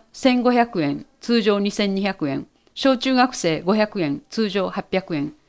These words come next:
チケット購入引き換え方法、七月四日水曜十時から、八月九日金曜午後十一時五十九分に、セレッソ大阪オフィシャルチケット応援デー専用サイト、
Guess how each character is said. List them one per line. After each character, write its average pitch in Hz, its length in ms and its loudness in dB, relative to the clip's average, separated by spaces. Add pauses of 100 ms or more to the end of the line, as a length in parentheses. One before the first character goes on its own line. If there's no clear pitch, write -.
(440)
チ - 140 -6
ケ 302 100 4
ッ 294 80 -2
ト 202 120 0
購 247 200 4
入 220 240 2
引 208 60 -6
き - 200 -4
換 226 260 2
え - 20 -2
方 208 240 2
法、 147 320 -6 (380)
七 - 240 0
月 294 240 4
四 208 120 6
日 - 180 0
水 233 300 0
曜 180 400 0
十 233 180 2
時 196 140 -4
か 151 120 -6
ら、 160 200 -4 (340)
八 247 260 0
月 277 200 2
九 254 100 0
日 247 380 2
金 233 260 2
曜 190 300 0
午 233 140 2
後 190 120 2
十 220 180 2
一 240 200 -2
時 180 60 -4
五 180 140 0
十 196 200 -4
九 208 180 -2
分 151 260 -2
に、 151 200 -4 (340)
セ - 160 2
レ 269 80 6
ッ 285 60 4
ソ 202 260 0
大 208 80 0
阪 208 380 -2
オ 190 80 -4
フ 190 80 -8
ィ - 20 -8
シ - 100 -2
ャ 254 60 4
ル 233 140 -2
チ - 120 -8
ケ 196 100 -2
ッ - 80 -6 (100)
ト - 260 -6
応 240 220 4
援 233 260 0
デ 202 240 2
ー 151 40 0
専 208 360 0
用 202 180 -2
サ 202 200 -4
イ 165 80 -6
ト、 - 260 -6